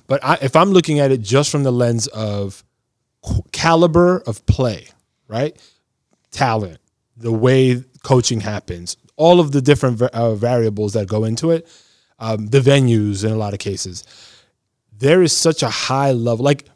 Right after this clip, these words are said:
you know, we live in New York. Um, the Knicks are my big favorite team. I don't wanna watch the Knicks. I wanna watch, you know, my alma mater, the, the Ravens play or Stepanak play.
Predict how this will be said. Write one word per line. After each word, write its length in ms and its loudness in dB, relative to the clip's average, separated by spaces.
you 100 -8
know, 80 -10
we 200 0
live 160 4
in 80 0
New 80 0
York. 420 -6
Um, 340 -12
the 180 2
Knicks 280 2
are 60 4
my 240 2
big 340 0
favorite 380 -2
team. 420 -4
I 100 0
don't 100 2
wanna 160 2
watch 200 -2
the 60 -6
Knicks. 320 -14
I 80 2
wanna 180 4
watch, 480 0
you 100 -12
know, 80 -6
my 200 4
alma 200 2
mater, 280 -6
the, 180 -4
the 160 -2
Ravens 420 2
play 460 -12
or 180 -2
Stepanak 760 -2
play. 340 -16